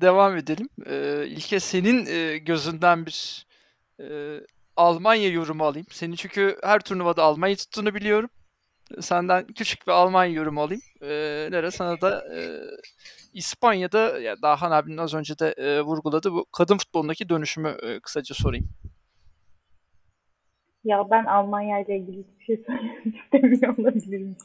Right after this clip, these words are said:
Speaker 2: şu an. Ya çünkü şöyle bir durum var. Zaten Euro iki bin sekiz ile birlikte ben futbol izlemeye başladım ve orada da işte tamamen bir Almanya hayranlığıyla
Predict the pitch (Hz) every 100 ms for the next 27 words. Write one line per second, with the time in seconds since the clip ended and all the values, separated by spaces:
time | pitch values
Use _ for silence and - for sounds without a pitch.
0 | - 165 165 - - - - _ _ 185
1 | 180 262 262 254 269 233 240 226 240 247
2 | 240 185 208 - - - 214 208 240 214
3 | 202 214 208 208 208 214 - 196 196 185
4 | 185 185 190 - 196 185 196 - - 160
5 | 147 147 151 147 147 - 160 165 - 165
6 | 180 277 269 240 285 330 - _ _ _
7 | _ _ - 208 202 202 190 247 240 214
8 | 240 - 202 196 196 180 190 170 180 175
9 | 175 170 175 165 165 165 165 165 147